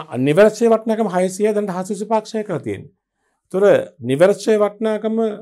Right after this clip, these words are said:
හයසිය නිසා හත්සිය විසිපහක් ඡය කරලා තියෙන නිසා එකසිය විසිපහක් වැඩි. ඒතර වැඩි ප්‍රෝ ඡය කරලා ප්‍රමාණය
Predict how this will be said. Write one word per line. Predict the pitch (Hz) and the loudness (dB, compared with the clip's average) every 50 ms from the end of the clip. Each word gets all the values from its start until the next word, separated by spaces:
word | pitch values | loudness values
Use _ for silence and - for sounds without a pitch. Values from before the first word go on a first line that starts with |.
| - _ | -10 _
හයසිය | - 151 165 170 165 - 208 | 0 2 2 2 2 0 -2
නිසා | 202 185 214 214 190 | -2 0 -2 -2 -2
හත්සිය | 175 180 - 202 | -2 -4 -6 -8
විසිපහක් | 185 190 185 185 208 202 196 | -8 -8 -6 -4 -4 -4 -4
ඡය | - - 180 180 | -6 -6 -6 -6
කරලා | 175 190 185 180 | -4 -6 -8 -8
තියෙන | 185 196 190 | -8 -8 -8
නිසා | 190 185 - 247 269 262 - _ _ _ _ _ _ - | -8 -8 -8 -8 -8 -8 -12 _ _ _ _ _ _ -14
එකසිය | 143 120 - 202 190 226 220 | -8 -6 -4 -2 0 0 -2
විසිපහක් | 202 196 208 - 254 262 254 214 | -2 -2 -2 0 0 0 0 0
වැඩි. | 226 220 196 151 101 - - _ _ _ _ _ _ _ _ _ _ _ _ _ _ _ _ | -2 -2 -2 -4 -6 -8 -12 _ _ _ _ _ _ _ _ _ _ _ _ _ _ _ _
ඒතර | _ _ - 147 135 | _ _ -6 -4 0
වැඩි | 120 123 143 170 165 | 0 0 -2 -2 -2
ප්‍රෝ | 175 220 214 | 0 0 0
ඡය | 208 208 208 208 | 2 2 0 0
කරලා | 202 214 208 202 | 0 0 -2 -2
ප්‍රමාණය | 208 196 208 208 214 220 226 | -4 -4 -2 -2 0 0 0